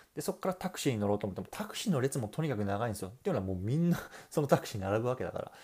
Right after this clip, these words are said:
からもう結局ホテルに着いたのがやっぱり一時、二時とか、もうそんな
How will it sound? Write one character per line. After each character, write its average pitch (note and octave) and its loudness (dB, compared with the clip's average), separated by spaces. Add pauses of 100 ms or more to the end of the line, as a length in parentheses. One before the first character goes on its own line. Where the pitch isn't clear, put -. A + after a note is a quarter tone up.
(220)
か G2 -6
ら F#2 -4
も F2+ -6
う - -18
結 - -8
局 F#3+ 0
ホ G#3 -2
テ G3+ 2
ル C#3 2
に G2+ -2
着 A#2 2
い G#2 0
た G2+ -4
の F2+ -6
が F2+ -2
や F2 -4
っ - -16
ぱ F#2+ -8
り E2+ -4
一 C#3+ -2
時、 G2+ -4
二 F2+ -2
時 A2 -6
と F#2 -6
か、 G2 -6
も F2+ -6
う - -10
そ D#3+ -6
ん F#3+ 0
な F#3+ -2